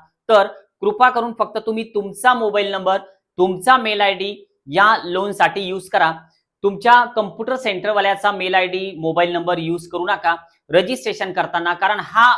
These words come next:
मेल आयडी, मोबाईल नंबर शेवटपर्यंत आपल्याला उपयोगात येणार लोन अप्रूव्ह होईपर्यंत. ओके,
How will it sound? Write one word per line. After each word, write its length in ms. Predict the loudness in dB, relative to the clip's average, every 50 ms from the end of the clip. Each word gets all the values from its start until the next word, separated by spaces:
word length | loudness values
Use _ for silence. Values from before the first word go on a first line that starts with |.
| 0 -6
मेल 260 | -6 -2 0 2 4
आयडी, 300 | 4 2 2 0 -4 -6
मोबाईल 380 | -6 -6 -4 -2 -2 -2 -2 -2
नंबर 300 | -4 -2 0 0 0 -2 -4 -12 _ _ _ -18
शेवटपर्यंत 760 | -4 -2 0 2 2 2 0 0 -2 -4 -2 -4 -4 -2 0
आपल्याला 300 | 0 0 0 0 0 0
उपयोगात 500 | -2 -2 -2 -2 0 2 2 2 2 2
येणार 240 | 0 0 0 0 0 -4 -10 -10
लोन 320 | -4 0 2 2 2 2 0
अप्रूव्ह 400 | -2 -2 -4 -4 -2 -2 0 0
होईपर्यंत. 580 | 0 -2 -2 -2 -2 -2 -2 -4 -8 -12 -16 -20 -20 _ _ _ _ _ _ -4
ओके, 240 | 0 0 0 0